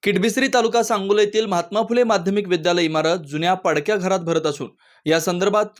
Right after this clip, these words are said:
कोळा जिल्हा परिषद गटाचे नेते दादासाहेब घेरडे यांनी उपशिक्षण अधिकारी यांना या संदर्भात तक्रार करून तक्रारीत असं म्हटलंय की, किडबिसरी येथील विद्यालय हे जुन्या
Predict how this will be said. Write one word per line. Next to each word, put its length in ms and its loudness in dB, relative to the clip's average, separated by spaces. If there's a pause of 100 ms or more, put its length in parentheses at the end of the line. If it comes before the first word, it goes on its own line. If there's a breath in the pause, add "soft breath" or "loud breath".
(240)
कोळा 260 2
जिल्हा 260 -4
परिषद 320 -8
गटाचे 460 -2
नेते 440 -2
दादासाहेब 520 -2
घेरडे 320 0 (580 soft breath)
यांनी 260 2
उपशिक्षण 520 0
अधिकारी 360 2
यांना 240 0
या 160 0
संदर्भात 400 0
तक्रार 400 -2
करून 400 -8
तक्रारीत 420 0
असं 160 0
म्हटलंय 400 0 (500 soft breath)
की, 80 0
किडबिसरी 560 2
येथील 240 2
विद्यालय 400 0
हे 140 4
जुन्या 440 0